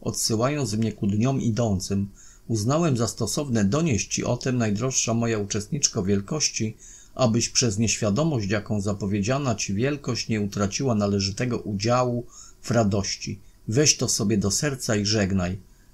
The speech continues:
Tanem Glamisu jesteś i Kawdoru i będziesz tem, czem być masz według tego, jak przyrzeczonoć. Ale ja się lękam twojej natury, za wiele w niej mleka, ludzkiej dobroci, ażeby najkrótszą wybierać drogę.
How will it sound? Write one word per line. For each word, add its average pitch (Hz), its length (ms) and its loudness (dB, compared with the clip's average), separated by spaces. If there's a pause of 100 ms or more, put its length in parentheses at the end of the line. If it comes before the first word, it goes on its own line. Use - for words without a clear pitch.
(160)
Tanem 135 380 4
Glamisu 110 520 2
jesteś 110 420 -2
i 101 60 -2
Kawdoru 104 640 0
i 95 120 -2
będziesz 117 520 2
tem, 143 340 -2
czem 107 280 2
być 120 200 0
masz 110 260 0
według 104 360 -2
tego, 127 460 -4 (380)
jak 131 300 0
przyrzeczonoć. 110 1000 0 (400)
Ale 110 220 0
ja 139 140 2
się 127 280 2
lękam 113 420 0
twojej 107 360 -2
natury, 113 540 0 (360)
za 120 200 0
wiele 135 320 2
w 110 60 -2
niej 113 180 4
mleka, 127 440 2
ludzkiej 117 460 0
dobroci, 117 680 0 (220)
ażeby 107 360 2
najkrótszą 110 720 0
wybierać 101 480 0
drogę. 98 480 0